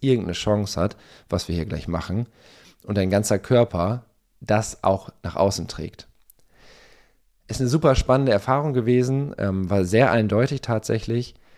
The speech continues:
Schade, dass ich das Video öffentlich nicht mehr verwenden darf, aber gut, beobachte dich mal selber oder beobachte andere, wenn sie positiv eingestellt sind zu einer Situation, wie ihre Stimme, wie ihre Körpersprache kommuniziert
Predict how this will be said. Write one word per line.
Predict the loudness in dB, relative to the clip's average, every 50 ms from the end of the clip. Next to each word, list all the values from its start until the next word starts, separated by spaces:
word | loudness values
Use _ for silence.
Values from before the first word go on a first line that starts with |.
| _ _ _ _ -20
Schade, | -10 -2 2 2 4 4
dass | 2 0 -2
ich | 0 -2
das | -2 -2 0 0
Video | 2 2 4 2
öffentlich | 2 0 -4 -4 -4 -2
nicht | -2 -2 -2
mehr | -2 -4
verwenden | -2 -2 2 2 2 2 2 0 0
darf, | 2 2 2 2 0 -4 -6 -4
aber | -4 -2 0 0 0 0 -2 -4 -8 -14 -20 _ _ -20 -20 _ -20 -20 -20 -20 -12
gut, | -10 -10 -10 -10 -20 _ _ _ _ _ _ _
beobachte | -8 -4 -2 2 2 4 4 4 2 2 -4 -4
dich | -4 -4 -6 -4
mal | -4 -4 -4
selber | -2 0 2 2 2 4 2 0 0 -2 _ _ -20 -20 -20 -20 -20 -18 -6
oder | 0 0 2
beobachte | 2 4 2 4 4 2 2 2 -2 -2 0
andere, | 0 0 0 2 0 0 2 2 0 0 0 -6 -14 _ _ _ _ _ -6
wenn | -4 -2 -2
sie | -2 -2 -6 -6
positiv | -8 -4 4 6 6 8 6 6 0 0 0 -2 -2 -2 -6 -10 -20 _ -20 -6
eingestellt | -2 -2 0 0 0 -2 0 0 2 2 2 0
sind | 0 -2 -2 -2
zu | -4 0 0
einer | 2 2 2 2
Situation, | 0 -2 -2 0 -2 -2 0 0 0 0 0 0 -2
wie | -6 -6 -4 -4 0
ihre | 0 0 0 0 0 -2
Stimme, | -2 -4 0 0 2 2 2 0 0 -2
wie | -2 -2
ihre | -2 -2 -2 -4
Körpersprache | -2 0 -2 0 0 0 -4 -4 -4 -4 -4 -4 -4 -6
kommuniziert | -4 -2 -2 -2 -2 -4 -2 -2 -2 -2